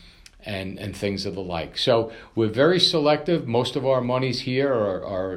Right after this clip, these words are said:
invested domestically in the United States. And, uh, so we need to, you know, keep an eye on that. And right now, with the overall global tensions,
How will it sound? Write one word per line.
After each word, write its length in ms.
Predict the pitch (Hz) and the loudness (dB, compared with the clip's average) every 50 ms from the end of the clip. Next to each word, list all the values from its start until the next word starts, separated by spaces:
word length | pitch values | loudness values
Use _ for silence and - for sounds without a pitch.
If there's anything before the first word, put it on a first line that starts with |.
| 85 - | -8 -10
invested 440 | - 98 92 101 107 104 - - 90 | -12 -6 -4 -2 -2 -2 -4 -8 -8
domestically 680 | 85 82 85 113 123 123 - - 139 - 135 143 139 131 | -8 -4 -2 0 0 0 -2 -4 -6 -4 -2 -2 0 0
in 80 | 107 | 0
the 80 | 101 98 | -2 -4
United 340 | 92 87 92 87 87 85 - | -4 -4 -6 -6 -6 -4 -4
States. 540 | - - 143 147 165 170 - - - - - - - - - - - | 0 2 2 2 2 2 -2 -4 -6 -8 -10 -14 -20 -20 -20 -20 -16
And, 580 | - - 113 107 104 101 98 98 95 95 90 95 | -10 -6 -4 -2 -2 -2 -4 -4 -6 -8 -8 -4
uh, 360 | 104 101 98 98 95 92 90 90 - - - - - _ - - - 175 | -4 -2 -2 -2 -2 -4 -6 -10 -16 -20 -20 -20 -20 _ -20 -20 -16 -12
so 180 | - - - 113 | -8 -4 -2 -2
we 140 | 95 98 98 | -2 -2 -2
need 340 | 98 110 120 120 123 - - | 0 0 2 2 0 -2 -4
to, 140 | - 110 107 - - - | -8 -8 -8 -12 -12 -8
you 100 | - 117 | -6 -4
know, 120 | 101 101 | -4 -4
keep 240 | 98 - - 120 120 | -4 -4 -4 -4 -2
an 80 | 117 110 | -2 0
eye 240 | 104 107 110 110 110 | 2 2 2 2 2
on 180 | 107 107 104 104 | 2 2 0 0
that. 300 | 104 101 101 104 104 - | -2 -2 -2 -2 -4 -8
And 180 | 104 92 92 | -10 -6 -2
right 220 | 101 113 113 117 110 | 0 0 0 0 -2
now, 360 | 110 104 104 107 110 110 107 - - - 127 | -2 -2 -2 -2 -4 -4 -8 -12 -16 -12 -10
with 200 | 117 107 - - | -8 -8 -6 -4
the 120 | 113 107 | -2 0
overall 460 | 110 113 120 110 104 113 113 110 110 | 2 2 0 0 0 0 2 2 2
global 380 | 107 - 107 107 110 107 107 98 | 0 0 0 0 0 0 0 -4
tensions, 680 | - - 165 170 147 - - 151 139 131 - - - | 0 2 2 2 2 2 0 -2 0 0 -2 -4 -6